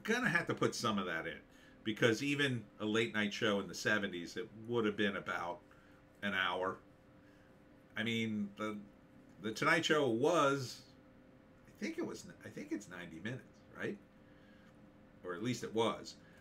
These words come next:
Uh, so maybe they'd go the full ninety minutes just using the show, but I think there's gonna be some sort of wind-up and maybe some, some people being interviewed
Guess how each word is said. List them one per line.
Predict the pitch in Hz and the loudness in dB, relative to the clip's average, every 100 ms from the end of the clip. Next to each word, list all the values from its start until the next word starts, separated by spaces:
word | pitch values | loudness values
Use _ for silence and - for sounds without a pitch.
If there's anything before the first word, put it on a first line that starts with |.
| - | 0
Uh, | 107 107 104 | 4 4 4
so | 104 | 2
maybe | 147 320 285 | 0 2 2
they'd | 127 110 - | 4 2 2
go | 101 95 | 0 0
the | 90 87 90 - - | 0 -4 -4 -10 -2
full | 107 101 | 0 0
ninety | 98 98 95 87 | 0 -2 -2 -4
minutes | 95 107 104 - - - - - - - - - - | 0 0 0 -6 -16 -20 -20 -20 -20 -20 -20 -20 -12
just | - 107 - - 98 | -2 -2 -2 -8 2
using | 107 104 104 | 4 4 0
the | 90 | -6
show, | 80 104 95 98 | -2 0 0 0
but | 104 101 | -4 -6
I | 117 131 | -6 -8
think | - 339 - | -4 -4 -2
there's | 151 | -2
gonna | 123 131 | 0 -2
be | 104 110 | 0 -2
some | 101 107 | -2 -4
sort | - 107 90 | -2 -2 -2
of | 87 90 | -6 -8
wind-up | 92 90 87 - | -8 -6 -6 -6
and | 92 | -8
maybe | 95 90 87 | -6 -6 -8
some, | - 87 82 - - - - - - - | -8 -8 -10 -16 -20 -20 -20 -20 -20 -8
some | - 110 101 | 0 0 2
people | 123 110 107 101 | 0 2 2 2
being | 98 92 | 0 0
interviewed | 95 95 87 85 82 | -2 -2 -2 -2 -2